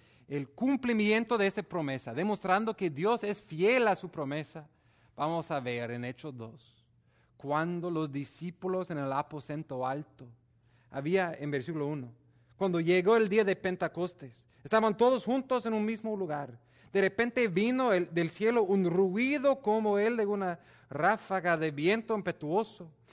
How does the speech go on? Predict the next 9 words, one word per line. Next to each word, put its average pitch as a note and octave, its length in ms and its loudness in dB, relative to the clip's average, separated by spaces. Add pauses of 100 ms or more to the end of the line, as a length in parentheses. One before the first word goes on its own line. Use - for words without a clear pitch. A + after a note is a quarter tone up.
(140)
que G#3+ 140 4
llenó G3 260 4
toda A#3 220 2
la A#3+ 200 2
ca-, G3 360 4
casa G3 360 0
donde G#3+ 420 -2
estaban F3+ 380 -2
sentados. D3 680 -10